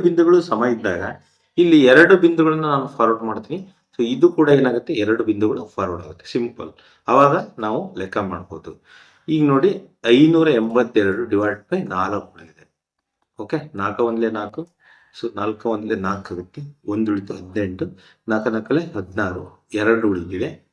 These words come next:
so ಇಪ್ಪತ್ತೆರಡು ಆಯ್ತು, ನಾಲ್ಕು ಐದ್ಲೆ ಇಪ್ಪತ್ತು, ಎರಡು ಉಳಿತು, ಬಿಂದು ಕೊಟ್ರೆ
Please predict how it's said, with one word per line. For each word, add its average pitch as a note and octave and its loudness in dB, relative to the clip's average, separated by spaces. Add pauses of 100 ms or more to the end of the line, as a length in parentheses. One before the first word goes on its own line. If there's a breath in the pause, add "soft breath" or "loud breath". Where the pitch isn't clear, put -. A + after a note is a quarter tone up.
(720)
so - -20 (120)
ಇಪ್ಪತ್ತೆರಡು F#2+ 2
ಆಯ್ತು, D#2+ -20 (140)
ನಾಲ್ಕು G2+ -2
ಐದ್ಲೆ A2 0 (180)
ಇಪ್ಪತ್ತು, - -12 (420 soft breath)
ಎರಡು A#2 6
ಉಳಿತು, F2+ -10 (240)
ಬಿಂದು C#3 4 (120)
ಕೊಟ್ರೆ A2 -2